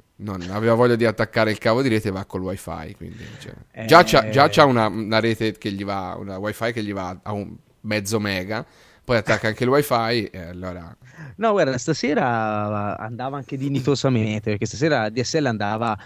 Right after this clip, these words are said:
Speaker 2: a due me-, a due megabit, quindi insomma due me-, du-, due e mezzo addirittura, quindi ta-, tanta,
Speaker 1: Ah.
Speaker 2: tanta roba.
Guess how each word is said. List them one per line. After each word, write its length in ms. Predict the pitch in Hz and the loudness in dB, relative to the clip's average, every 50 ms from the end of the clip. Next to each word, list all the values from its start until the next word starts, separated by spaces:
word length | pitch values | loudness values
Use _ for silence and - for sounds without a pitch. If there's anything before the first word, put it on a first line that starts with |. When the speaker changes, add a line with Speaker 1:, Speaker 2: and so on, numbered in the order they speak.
| - - | -18 -6
Speaker 2:
a 100 | _ 110 117 | _ -4 -2
due 160 | 117 160 185 | 0 0 0
me-, 80 | 170 143 | 0 0
a 120 | 139 143 | 0 0
due 160 | 127 156 202 | 2 2 2
megabit, 640 | 196 156 127 131 160 165 135 120 117 120 - - 120 | 4 4 2 2 2 2 0 0 -2 -4 -6 -6 -6
quindi 220 | 104 131 139 123 | -4 -4 -2 -2
insomma 840 | 120 113 - 131 120 113 107 104 104 101 101 101 98 101 101 101 101 | -4 -4 -4 -4 -2 -2 0 -2 -2 -2 -4 -4 -4 -4 -6 -6 -6
due 360 | 98 95 95 101 117 123 139 | -8 -8 -10 -6 0 2 4
me-, 240 | 131 123 127 123 - 131 | 4 4 2 2 -2 -4
du-, 200 | 120 117 127 135 | -6 -6 -6 -2
due 180 | 120 151 175 | 2 2 4
e 40 | 180 | 4
mezzo 540 | 170 156 135 127 123 123 127 123 117 - 117 | 4 4 4 4 4 4 2 0 0 0 -2
addirittura, 580 | 110 101 117 113 110 110 - - 127 113 104 | 0 0 0 -2 -2 -4 -2 -4 -2 -2 -2
quindi 260 | 95 110 123 120 110 110 | -4 -4 -6 -6 -6 -6
ta-, 200 | - 123 120 - | -6 -8 -8 -6
tanta, 460 | _ - 123 127 135 127 - - 117 | _ -6 -6 -4 -4 -4 -4 -2 -2
Speaker 1:
Ah. 80 | 156 131 | 0 0
Speaker 2:
tanta 240 | 113 107 - - 104 | -2 -2 -4 -6 -6
roba. 340 | 101 98 87 80 80 92 | -6 -6 -8 -10 -14 -18